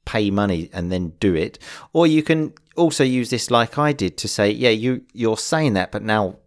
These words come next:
do it, okay? Put your money where your mouth is." Um, I then mentioned when I fell off the pulley, it wasn't a good scenario.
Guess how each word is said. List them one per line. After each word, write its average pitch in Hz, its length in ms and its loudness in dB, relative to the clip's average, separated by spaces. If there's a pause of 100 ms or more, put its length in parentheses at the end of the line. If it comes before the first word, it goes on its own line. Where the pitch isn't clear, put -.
(180)
do 98 160 2
it, 80 220 -2
okay? 98 300 -2
Put - 240 -8
your 104 140 0
money 101 260 0
where 92 160 0
your 90 180 -2
mouth 90 400 -6
is." - 220 -10 (580)
Um, 123 360 0 (200)
I 143 140 4
then 143 160 4
mentioned 143 340 0
when 135 140 2
I 131 80 -2
fell 135 340 2
off 135 300 -2
the 131 100 -4
pulley, 139 520 -2
it 110 120 -4
wasn't 131 380 -4
a 120 80 -8
good 113 200 -4
scenario. 110 720 -2